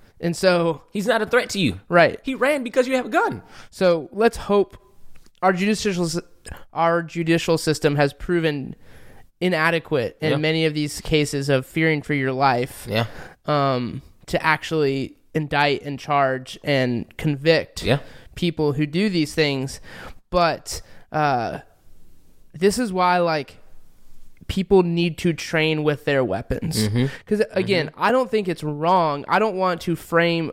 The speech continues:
Speaker 1: owning weapons or even having weapons on you, uh,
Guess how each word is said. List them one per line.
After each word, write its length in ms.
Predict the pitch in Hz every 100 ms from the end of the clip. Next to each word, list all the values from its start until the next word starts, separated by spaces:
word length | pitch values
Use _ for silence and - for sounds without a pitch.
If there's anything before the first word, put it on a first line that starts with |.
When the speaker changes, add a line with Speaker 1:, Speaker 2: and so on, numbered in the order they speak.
| - -
Speaker 1:
owning 360 | 180 202 190
weapons 420 | 170 170 170 160 160
or 120 | -
even 500 | 156 208 202 160 147 - - - -
having 380 | 170 180 196 185
weapons 340 | 170 170 165 156
on 220 | 160 165
you, 160 |
uh, 40 | 160